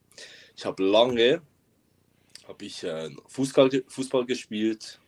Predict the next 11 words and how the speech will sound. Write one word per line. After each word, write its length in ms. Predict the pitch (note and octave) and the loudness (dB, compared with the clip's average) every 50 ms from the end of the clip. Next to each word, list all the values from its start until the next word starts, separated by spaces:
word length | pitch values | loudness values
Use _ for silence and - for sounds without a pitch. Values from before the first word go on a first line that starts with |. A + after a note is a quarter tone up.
| _ _ _ - | _ _ _ -20
und 180 | G2 F2+ - | -12 -8 -6
dann 160 | F#2+ F2+ - | -6 -4 -4
irgendwann 420 | - G2 G2 F#2+ G2 F2+ F2+ F2 F2 | -4 -4 -4 -4 -4 -6 -6 -4 -6
mal 180 | E2 D#2+ D#2 | -8 -8 -6
Leichtathletik 880 | D#2+ E2 F#2 A#2+ A#2+ - B2 - - A2+ A2+ A2+ - - - - - - | -4 -4 -4 -4 -4 -6 -8 -2 0 2 2 2 0 -6 -20 -20 -14 -10
gemacht. 500 | - A2+ A2 A2 C3+ D3+ - - - - - - - - - - - - - - - - - - - - _ - | -8 -6 -6 -6 -6 -6 -10 -14 -20 -20 -20 -18 -16 -16 -14 -14 -14 -14 -14 -16 -16 -16 -18 -18 -20 -20 _ -2
Ähm, 420 | - G#2 A2 A2 A2 G#2+ A2 A2+ - _ | 2 4 4 4 4 2 0 -6 -16 _
und 300 | - A#2+ A#2 B2 B2 - - - - - - _ _ _ _ _ _ _ _ _ _ _ _ _ | -10 -8 -8 -8 -10 -14 -16 -18 -18 -20 -20 _ _ _ _ _ _ _ _ _ _ _ _ _
hab 200 | - C#3+ D3 - | 2 2 2 2
dann 160 | - B2 B2 | 0 -6 -6
aber 160 | A2+ G#2 - | -8 -12 -12